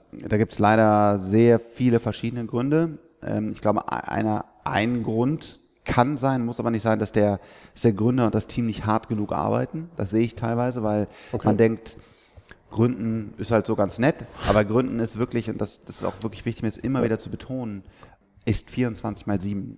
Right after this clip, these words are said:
Speaker 1: ist,
Speaker 2: Ja.
Speaker 1: ist, ist eine, eine, eine, eine Herkulesaufgabe, ist so zerreißend, so intensiv.
Speaker 2: Mhm.
Speaker 1: Und, ähm, ich selber habe mich halt auch da, dazu entschlossen, nicht mehr zu gründen, weil ich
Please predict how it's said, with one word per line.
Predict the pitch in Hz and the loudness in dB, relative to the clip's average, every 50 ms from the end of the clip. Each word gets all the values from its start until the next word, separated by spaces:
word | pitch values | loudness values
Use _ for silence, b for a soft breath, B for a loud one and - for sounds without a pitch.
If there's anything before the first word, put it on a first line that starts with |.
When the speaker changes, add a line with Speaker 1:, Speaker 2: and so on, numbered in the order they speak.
| _ | _
Speaker 1:
ist, | - - 98 - - - | -12 -10 -10 -10 -10 -12
Speaker 2:
Ja. | 101 92 | -8 -6
Speaker 1:
ist, | 98 95 - - - | -6 -6 -6 -8 -10
ist | 98 98 - - - | -10 -10 -10 -6 -4
eine, | 107 104 104 101 - | -2 -2 -2 -2 -2
eine, | - 104 104 101 | -2 -2 -2 -2
eine, | - - 104 104 95 | -4 -4 -4 -4 -4
eine | - 101 104 | -4 -4 -6
Herkulesaufgabe, | 95 82 87 110 120 127 - - 127 104 101 92 - - 90 92 - - 104 95 92 90 87 | -6 -4 -2 -2 -2 -2 -2 -4 -6 -4 -4 -4 -6 -6 -8 -8 -8 -8 -8 -6 -4 -4 -4
ist | 65 101 - - - B B B B B B B B B | -4 -4 -8 -8 -16 B B B B B B B B B
so | - 110 120 | -2 -2 -2
zerreißend, | - - - 120 107 92 98 107 120 127 131 - - 98 90 90 82 - b b b b b | -2 0 2 2 2 4 4 4 4 4 2 0 -4 -8 -8 -8 -8 -14 b b b b b
so | b 90 110 120 | b -2 0 0
intensiv. | 117 110 113 113 104 104 95 87 104 131 135 113 92 - - _ b b b b b | 0 0 0 0 0 0 -2 -2 -2 0 0 0 -4 -6 -14 _ b b b b b
Speaker 2:
Mhm. | b 98 92 | b -6 -2
Speaker 1:
Und, | - 107 107 110 - - - | 0 0 0 0 -2 0 0
ähm, | 107 107 104 104 104 104 - - | 2 2 2 2 0 -4 -4 -2
ich | - 107 101 | -2 -2 2
selber | 92 110 120 147 151 147 | 4 4 4 4 4 2
habe | 131 117 | 0 0
mich | 117 110 104 | -2 -4 -2
halt | 113 101 | -2 -2
auch | 101 104 98 | -2 -2 -4
da, | - 104 98 - _ - | -4 -4 -6 -6 _ -8
dazu | - 92 92 - - - 95 98 | -6 -6 -6 -6 -6 -8 -8 -6
entschlossen, | 95 95 90 - - 101 101 - 101 95 98 95 98 | -6 -8 -8 -6 -8 -8 -6 -6 -8 -6 -6 -4 -4
nicht | 104 120 127 - - - 101 | -2 -4 -4 -4 -10 -10 -6
mehr | 104 104 104 | -6 -6 -6
zu | - - 104 | -6 -8 -10
gründen, | 92 - 101 117 123 117 - - 104 95 95 87 | -8 -6 -6 -6 -6 -8 -12 -12 -10 -10 -6 -4
weil | 95 98 98 | -2 0 0
ich | 98 98 - - | -2 -2 -6 -10